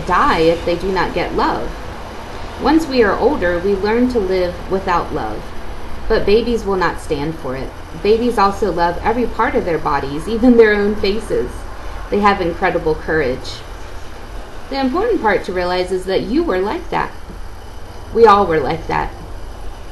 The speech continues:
Then we began to listen to adults around us who had learned to be fearful, and we began to deny our own magnificence.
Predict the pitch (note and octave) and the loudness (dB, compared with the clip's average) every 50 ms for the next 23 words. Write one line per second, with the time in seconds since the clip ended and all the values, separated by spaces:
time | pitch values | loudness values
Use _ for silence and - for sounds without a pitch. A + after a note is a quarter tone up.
0 | - - - - - - C#4 D#4+ F#4 F4+ F4 C4+ - A#3 A3 A3 A3 A3 - G3+ | -12 -12 -12 -6 0 0 2 4 4 2 2 2 0 2 2 2 2 0 -2 -2
1 | F3 F#3+ G3+ G3 - G#3 G3 G3 - G3+ E3+ D#3+ E3 F3+ F3+ F#3+ - - G3 E3+ | 0 0 -2 -2 -2 -2 -2 -2 -2 -2 -2 0 0 0 -2 -2 -4 -4 -4 -2
2 | E3+ E3+ F3 F#3 F3+ D#3+ D#3 D3 D3+ - - G3 F3 E3+ F#3+ E3+ D#3+ D#3+ F3 F3+ | -2 -2 -2 -2 -4 -4 -4 -4 -6 -6 -4 -4 -4 -2 -4 -4 -4 -4 -4 -4
3 | F3+ F3+ F3+ E3+ - - F3+ E3+ E3+ - - F#3+ F#3 F3+ F#3 F#3 - - - A#2+ | -4 -4 -6 -8 -10 -10 -8 -8 -8 -8 -6 -6 -6 -6 -6 -8 -10 -10 -10 -10
4 | - - - - - - - - - - - G3 G#3 G#3+ F#3 E3+ F#3+ - - G3 | -12 -12 -14 -16 -16 -16 -16 -16 -14 -10 -4 -2 0 0 0 -2 -4 -4 -2 -4
5 | G3+ G3+ G#3 A3 G#3+ A3 A#3 A3+ G3+ F#3+ F#3+ F3 E3 E3 E3 E3+ E3 D#3+ - E3 | -2 -2 -2 -2 0 0 0 0 0 -2 -2 0 0 -2 -2 -2 -2 -4 -4 -4
6 | - C#3+ F3 F3 F3 E3+ E3 D#3+ D#3+ E3 E3+ D#3+ E3 - - E3 - - C3 C3 | -2 -2 -2 -4 -4 -4 -4 -4 -4 -4 -6 -6 -6 -6 -8 -8 -8 -8 -10 -12
7 | - - - - - - | -12 -12 -14 -14 -14 -14